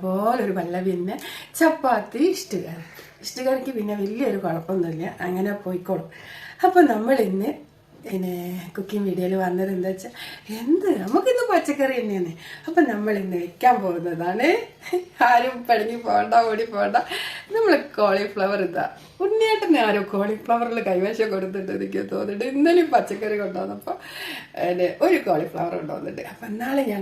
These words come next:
കോളിഫ്ലവർ ഫ്രൈ വെച്ചില്ല, ഒന്ന് മുഴുവൻ എടുത്തുനിന്ന് പകുതിയിലേറെ ബാക്കിയായി. നമുക്ക് അത് കൂട്ടാനൊന്നും പറ്റില്ല,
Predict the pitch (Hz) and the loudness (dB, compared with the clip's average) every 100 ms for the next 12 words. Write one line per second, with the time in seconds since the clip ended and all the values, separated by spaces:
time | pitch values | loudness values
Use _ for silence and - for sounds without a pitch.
0 | 190 185 185 185 196 214 214 226 226 - | -6 -4 -4 -4 -8 -10 -6 -6 -6 -10
1 | - 208 226 226 202 - 202 190 175 - | -6 -2 0 0 -2 -4 -4 -4 -6 -12
2 | - - 185 214 240 202 202 214 202 175 | -18 -4 -2 0 0 0 0 -2 -4 -6
3 | 196 208 196 165 165 180 208 208 185 185 | -10 -8 -10 -10 -8 -6 -4 -4 -6 -8
4 | 185 165 - 208 196 196 - - - 190 | -10 -12 -10 -8 -8 -10 -16 -18 -10 -6
5 | 202 - 240 240 208 226 226 190 196 220 | -6 -2 0 0 -2 -4 -4 -2 -2 -2
6 | 226 220 - 247 262 | 0 -2 2 4 6